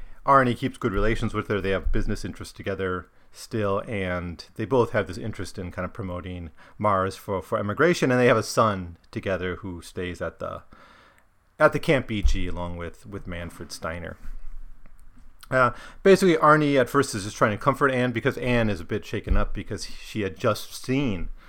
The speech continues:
Norbert Steiner minute, moments before he killed himself, and she starts to really blame,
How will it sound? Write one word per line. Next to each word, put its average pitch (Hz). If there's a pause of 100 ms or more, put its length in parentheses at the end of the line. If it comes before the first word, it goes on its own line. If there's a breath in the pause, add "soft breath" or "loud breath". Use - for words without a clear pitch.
(240 soft breath)
Norbert 101
Steiner 92
minute, 101
moments 98
before 85
he 85
killed 233
himself, 95
and 95
she 104
starts -
to 92
really 90
blame, 87